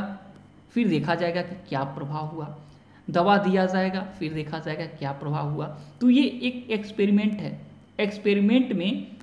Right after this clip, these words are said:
ठीक है, दवाइयों के प्रभावशीलता का study किया जाएगा और पता चलेगा कि दवाइयों का क्या प्रभाव पड़ रहा है patient के ऊपर।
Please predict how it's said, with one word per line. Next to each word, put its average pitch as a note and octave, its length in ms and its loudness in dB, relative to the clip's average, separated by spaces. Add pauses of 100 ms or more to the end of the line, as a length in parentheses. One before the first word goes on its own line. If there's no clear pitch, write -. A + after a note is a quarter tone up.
(160)
ठीक A3 140 0
है, B3+ 280 -2 (380)
दवाइयों E3 520 4
के A3+ 280 0
प्रभावशीलता C#3+ 760 0
का G3 360 -8
study D#3 260 -2
किया F3+ 240 0
जाएगा F#3 300 0
और A3 280 -2
पता F3 200 -2
चलेगा F3 380 -2
कि G3+ 140 -4
दवाइयों C#3+ 440 -2 (100)
का A3 160 4 (460)
क्या D#3 160 -2
प्रभाव D3+ 480 -4
पड़ C3 100 -6
रहा C3+ 160 -4
है F#3 140 -4
patient C4+ 300 2
के D4+ 60 -2
ऊपर। B3+ 220 0